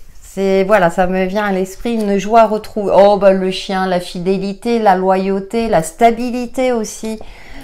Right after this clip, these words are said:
Et on a la loupe. Hein, le double quatre. Ça me fait penser que, euh, maintenant, vous n'allez plus vous laisser avoir avec cet empereur en,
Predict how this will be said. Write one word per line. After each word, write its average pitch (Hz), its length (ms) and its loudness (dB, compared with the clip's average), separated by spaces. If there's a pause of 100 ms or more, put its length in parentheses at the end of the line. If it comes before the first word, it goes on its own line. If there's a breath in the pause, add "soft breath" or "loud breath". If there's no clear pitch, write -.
(140 loud breath)
Et 196 140 2
on 190 180 0
a 196 200 0 (260 loud breath)
la 180 220 4
loupe. 143 260 -6 (1300 loud breath)
Hein, 170 140 -4 (480)
le 175 160 -2
double 214 380 -2
quatre. - 320 -6 (360 loud breath)
Ça 220 200 2
me 220 40 2
fait 247 200 -4
penser 240 460 0
que, 220 420 2
euh, 202 100 2
maintenant, 240 540 -2
vous 240 80 -8
n'allez 196 240 -2
plus 226 200 -8
vous 220 160 -6
laisser 196 320 -4
avoir 202 440 0
avec 156 200 -2
cet - 260 -8
empereur 190 500 0
en, 170 140 0